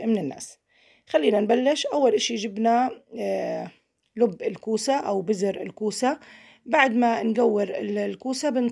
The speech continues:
بيطلع معنا هذا اللب. ف، آه، ممكن نعمله أكتر من إشي، بس، آه، حبيت أعملكم فيه اليوم عجة. جبنا بصلة، آه، خمس بيضات، آه، بقدونس، بكربو-، آه،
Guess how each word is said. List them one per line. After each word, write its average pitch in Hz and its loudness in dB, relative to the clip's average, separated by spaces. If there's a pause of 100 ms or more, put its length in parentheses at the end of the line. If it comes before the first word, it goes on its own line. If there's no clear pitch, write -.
بيطلع 240 -2
معنا 208 -2
هذا 220 0 (640)
اللب. 240 2
ف، - -4
آه، 233 0 (920)
ممكن 294 2
نعمله 269 4
أكتر 262 -4
من 185 0
إشي، 262 -2
بس، 254 -4
آه، 240 2
حبيت 233 -2
أعملكم 220 -2
فيه 226 0 (360)
اليوم 214 2
عجة. 214 -2 (300)
جبنا 202 -2
بصلة، 240 2 (280)
آه، 208 -4
خمس 226 -4
بيضات، 220 -2
آه، 202 -4
بقدونس، 240 0 (1400)
بكربو-، 214 0
آه، 208 2